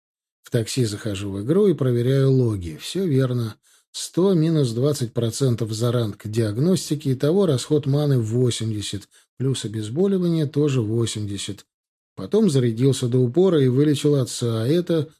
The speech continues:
триста минус тридцать процентов.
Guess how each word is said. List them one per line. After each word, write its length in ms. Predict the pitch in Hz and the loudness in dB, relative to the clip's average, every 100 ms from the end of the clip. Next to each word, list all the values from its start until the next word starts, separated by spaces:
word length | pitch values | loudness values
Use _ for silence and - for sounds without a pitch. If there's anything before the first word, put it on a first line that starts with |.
| _ | _
триста 460 | 120 131 143 - 127 | -2 0 0 0 2
минус 340 | 127 135 120 | 4 2 0
тридцать 400 | - 117 - 120 | -2 -4 -4 -6
процентов. 880 | 117 110 - 101 90 80 80 - | -4 -6 -6 -8 -10 -12 -18 -20